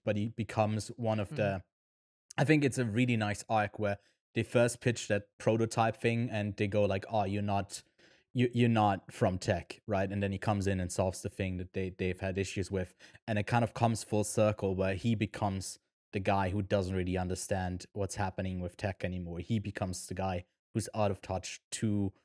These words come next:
Speaker 1: involved with the business side, um, and, and yeah, can't keep up anymore. Um, and, like, I don't know, that's just, that's just good storytelling. I really like that. Uh, and it doesn't hit you in the face with, with what it's trying to go for and its, it, its, its,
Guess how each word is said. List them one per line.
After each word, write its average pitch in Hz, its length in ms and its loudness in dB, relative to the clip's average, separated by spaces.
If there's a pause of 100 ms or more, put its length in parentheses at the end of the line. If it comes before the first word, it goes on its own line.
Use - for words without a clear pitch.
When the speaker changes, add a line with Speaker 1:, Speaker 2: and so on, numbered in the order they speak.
(280)
Speaker 1:
involved 101 480 2
with 98 200 -2
the 104 80 0
business 101 440 -2
side, 90 460 -2 (100)
um, 90 500 -4 (200)
and, 92 240 -4
and 98 180 -10
yeah, 101 260 0
can't - 280 -8
keep - 260 -6
up 107 200 -2
anymore. 90 420 -6 (400)
Um, 92 380 -4
and, 113 260 -6
like, 131 300 -8
I 131 140 2
don't 196 100 2
know, 180 100 2
that's 170 160 4
just, 170 220 2
that's 170 160 0
just - 240 0
good 117 180 0
storytelling. 107 640 0
I 101 100 2
really 107 320 2
like 90 280 -4
that. - 260 -14 (540)
Uh, 107 160 -2
and 117 100 4
it 120 60 4
doesn't 147 240 4
hit 139 200 4
you 147 80 6
in 123 60 4
the 113 60 4
face 104 340 -2
with, 104 220 -4
with 104 200 -4
what 101 140 0
it's 95 160 -6
trying 98 240 -2
to - 80 -8
go 95 160 -2
for 95 260 -4
and 92 280 -8
its, - 240 -12
it, 104 180 -10
its, - 320 -10
its, - 260 -10